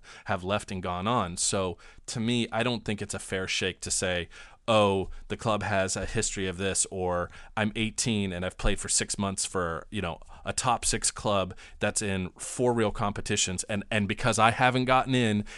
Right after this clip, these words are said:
and because some of my buddies, you know, ran away from Man City to go to Germany and play,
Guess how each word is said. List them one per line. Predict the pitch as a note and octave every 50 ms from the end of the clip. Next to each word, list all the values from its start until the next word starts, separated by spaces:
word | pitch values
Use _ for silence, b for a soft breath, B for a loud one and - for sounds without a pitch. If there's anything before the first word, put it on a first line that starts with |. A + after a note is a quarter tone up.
| B B
and | G#2 G#2
because | G#2+ - - G#2+ -
some | - - A2 A2+
of | A#2+ A#2
my | A#2+ A#2 A#2
buddies, | A2 G#2 - A2+ A2+ A2+ G#2+ G#2 G2+ - - - -
you | F#2+ G#2 G2+
know, | F#2+ F#2 F2+ - B B B
ran | F#2+ G#2 G#2+ A2 A2+
away | A2 A2 G#2+ G#2
from | - - G#2 G2
Man | G2 G2 G2 G2
City | - - C3+ A#2+ G2+ G2 F#2
to | - G2
go | F#2+ G2+
to | F#2+ F#2+
Germany | F#2 F2 G2+ G2+ G#2 G#2 G2 F#2 F2
and | E2+ -
play, | - - A#2 A#2 G2+ F2+ F2+